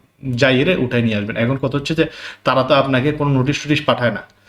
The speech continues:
তাই আপনি সেটা নিজেকে একটু খোঁজ করতে হইব। যদি ক্যাম্প থেকে চলে যান, আহ, তাহলে কিছুদিন পর পর থানাতে গিয়া জিজ্ঞাসা করতে হবে আপনার হলুদ সৌজন্য তৈরি হয়েছে কিনা বা, আহ,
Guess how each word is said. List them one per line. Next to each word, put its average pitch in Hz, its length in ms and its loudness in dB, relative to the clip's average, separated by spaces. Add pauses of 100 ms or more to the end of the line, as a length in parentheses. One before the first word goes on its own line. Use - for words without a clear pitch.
(180)
তাই 131 240 2
আপনি 143 400 0
সেটা 143 240 2
নিজেকে 131 400 4
একটু 131 180 0
খোঁজ 147 160 2
করতে 139 320 0
হইব। 156 300 4
যদি 120 180 2
ক্যাম্প 123 200 2
থেকে 151 140 2
চলে 160 240 4
যান, 202 260 6
আহ, 131 680 0
তাহলে 135 220 2
কিছুদিন 139 400 -2
পর 147 220 4
পর 170 280 4
থানাতে 123 420 0
গিয়া 143 340 4
জিজ্ঞাসা 120 320 2
করতে 120 220 -2
হবে 127 80 4
আপনার 120 140 -4
হলুদ 123 180 0
সৌজন্য 120 220 0
তৈরি 117 240 0
হয়েছে 113 200 0
কিনা 113 200 0
বা, 110 100 0
আহ, 110 540 0